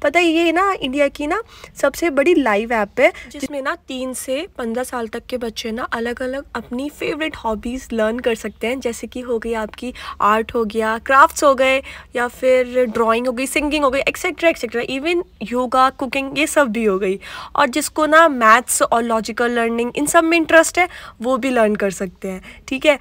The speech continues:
तो अब हम क्या काम करा, अब बताती हूँ। देखो, पहले रेसिपी में ना मैंने पहले वाला मसाला डाला था, मैगी वाला,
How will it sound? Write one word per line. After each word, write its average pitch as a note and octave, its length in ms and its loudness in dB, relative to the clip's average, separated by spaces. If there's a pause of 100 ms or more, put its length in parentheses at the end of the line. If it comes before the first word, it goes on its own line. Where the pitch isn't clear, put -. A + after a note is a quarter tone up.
(140)
तो - 60 -2
अब D#4 200 6
हम E4+ 120 2
क्या F4 100 2
काम D4+ 240 4
करा, D4+ 280 4 (220)
अब B3+ 80 4
बताती A3+ 380 0
हूँ। A#3+ 60 -2
देखो, A#3+ 200 -2
पहले A#3+ 140 -2
रेसिपी A3+ 360 -6
में A#3+ 120 0
ना C#4 120 0
मैंने C4+ 280 -2
पहले C4 300 0
वाला A3 280 2
मसाला A3 280 -2
डाला G#3+ 240 -2
था, B3+ 120 -4
मैगी G3+ 320 -4
वाला, G#3+ 340 -4